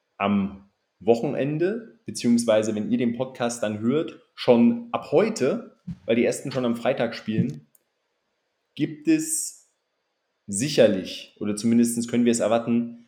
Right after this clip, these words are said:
Erfolgserlebnisse für siebzehn der achtzehn Mannschaften der Regionalliga Nordost. Denn es ist Landespokalzeit und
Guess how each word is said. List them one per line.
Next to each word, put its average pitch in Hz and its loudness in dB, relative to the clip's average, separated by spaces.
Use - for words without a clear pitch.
Erfolgserlebnisse 127 0
für 117 2
siebzehn 120 -2
der 107 2
achtzehn 104 -4
Mannschaften 104 -2
der 90 -2
Regionalliga 98 -4
Nordost. 92 -4
Denn 110 0
es 110 -2
ist - -8
Landespokalzeit 107 -2
und 123 2